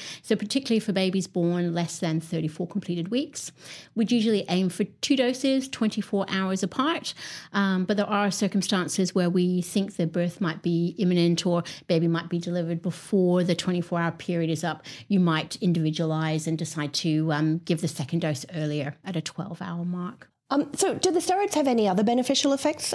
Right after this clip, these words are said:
Speaker 2: Emma?
Speaker 1: Yeah, excellent question. There's also good evidence that antenatal corticosteroids, um, reduce the incidence of, uh, necrotizing enterocolitis in, uh, preterm babies as well.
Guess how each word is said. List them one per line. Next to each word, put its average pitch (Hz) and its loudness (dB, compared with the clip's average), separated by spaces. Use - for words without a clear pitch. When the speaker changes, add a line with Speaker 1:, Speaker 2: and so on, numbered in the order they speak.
Speaker 2:
Emma? 320 0
Speaker 1:
Yeah, 233 6
excellent 294 2
question. 220 2
There's 220 2
also 277 4
good 214 2
evidence 185 2
that - 0
antenatal 175 2
corticosteroids, 170 -2
um, 175 2
reduce 180 2
the 185 -4
incidence 175 -2
of, 165 -2
uh, 185 2
necrotizing 175 -2
enterocolitis 170 -4
in, 180 6
uh, 175 2
preterm 180 2
babies 127 -2
as 135 -6
well. - -10